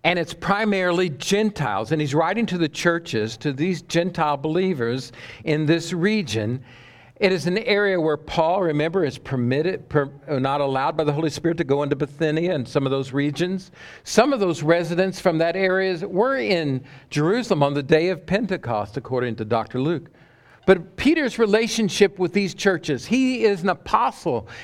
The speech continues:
and he's writing to them to encourage them in their faith and to stand firm in the Lord. He knows there's persecution coming and starting to be ex-, in, to exist. Now, where does Peter write from?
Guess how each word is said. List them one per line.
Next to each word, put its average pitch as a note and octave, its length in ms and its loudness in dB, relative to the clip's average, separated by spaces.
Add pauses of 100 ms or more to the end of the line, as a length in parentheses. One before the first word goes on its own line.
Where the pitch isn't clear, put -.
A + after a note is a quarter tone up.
(120)
and G3+ 140 2
he's F#3 260 0
writing C4 560 0
to A3+ 140 -2
them A3+ 220 2
to G3+ 160 0
encourage G#3 920 -2
them D2+ 360 -10 (300)
in B3+ 240 4
their C4+ 180 4
faith G3 540 -2
and C3 120 0
to B2 80 -2
stand G3+ 640 0 (200)
firm F3 400 0 (100)
in F3 200 -2
the F3 100 0
Lord. C#3+ 340 0 (420)
He A#3 160 2
knows C4+ 400 2
there's B3+ 220 0
persecution A3 960 0
coming F3 680 -2 (280)
and A3 240 2
starting C4 560 2
to A#3 140 0
be A3 240 0
ex-, - 400 -8
in, F#3 420 -2
to F3+ 140 2
exist. D3+ 640 0 (360)
Now, A3+ 100 4
where D4 160 4
does F4+ 160 -2
Peter A#3 280 2
write G3 340 2
from? G2+ 380 -4